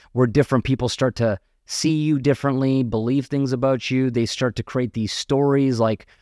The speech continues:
"Oh, you think you're better than us because you make more money than us?" Or, "Oh, you think you're so cool because you travel around the world and do this and that."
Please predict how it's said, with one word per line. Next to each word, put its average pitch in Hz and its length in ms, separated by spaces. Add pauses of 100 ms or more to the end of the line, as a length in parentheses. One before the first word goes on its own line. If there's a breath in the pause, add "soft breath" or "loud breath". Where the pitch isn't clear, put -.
(160 soft breath)
"Oh, 131 420
you 123 140
think 135 240
you're 113 120
better 120 240
than 139 160
us 139 200
because 120 320
you 120 80
make 123 240
more 113 120
money 123 220
than 135 180
us?" 139 180
Or, 110 220
"Oh, 139 240
you 117 160
think 131 240
you're 120 80
so 117 220
cool 135 340
because 117 340
you 110 60
travel 123 360
around 120 200
the 113 80
world 123 260
and 117 100
do 120 100
this 113 180
and 110 80
that." 151 120